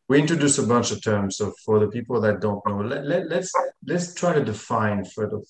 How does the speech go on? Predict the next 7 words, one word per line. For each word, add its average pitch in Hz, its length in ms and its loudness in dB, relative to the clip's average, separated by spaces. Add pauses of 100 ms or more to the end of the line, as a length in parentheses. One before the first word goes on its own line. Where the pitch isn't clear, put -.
first 110 240 -4
of 92 100 -10
all, 87 360 -4 (920)
what 135 180 0
is 110 200 0
natural 104 880 -2
language 98 560 -2